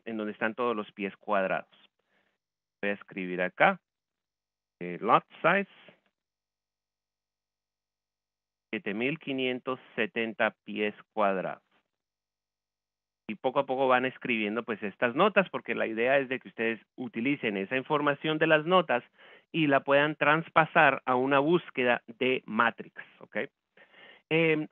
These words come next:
también les quería hablar sobre el nombre de la comunidad. Recordemos de que nuestro cliente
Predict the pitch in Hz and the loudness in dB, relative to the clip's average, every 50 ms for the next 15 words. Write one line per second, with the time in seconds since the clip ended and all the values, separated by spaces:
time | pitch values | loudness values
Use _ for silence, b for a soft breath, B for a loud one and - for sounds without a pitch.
0 | _ _ - 151 160 185 208 214 202 - 202 185 190 190 190 196 196 202 185 - | _ _ 0 2 2 2 0 0 0 0 0 2 4 4 6 6 4 4 2 0
1 | - 202 196 185 185 180 175 170 175 180 185 190 196 190 185 170 151 - 156 151 | 0 0 2 2 2 2 2 2 0 0 2 2 2 2 4 2 2 0 -2 -2
2 | 151 151 151 151 160 156 135 117 113 120 127 127 123 _ - 131 131 127 127 139 | -2 0 0 2 4 4 4 4 2 2 0 0 -2 _ -2 0 0 0 0 2
3 | 156 202 247 226 170 120 104 98 117 - - - - - _ _ _ _ _ _ | 2 2 4 2 2 0 -2 -4 -4 -8 -14 -20 -20 -20 _ _ _ _ _ _
4 | _ _ _ _ _ _ _ _ _ _ _ _ _ _ 135 135 143 - - 127 | _ _ _ _ _ _ _ _ _ _ _ _ _ _ 0 0 0 0 -2 -2
5 | 123 127 131 131 131 120 - - - 180 180 - - 156 147 143 131 120 117 101 | -2 0 0 0 0 -2 -4 -4 -2 -2 -2 -2 -2 0 0 0 0 0 -2 -2
6 | 127 143 185 190 | -2 -2 -4 -4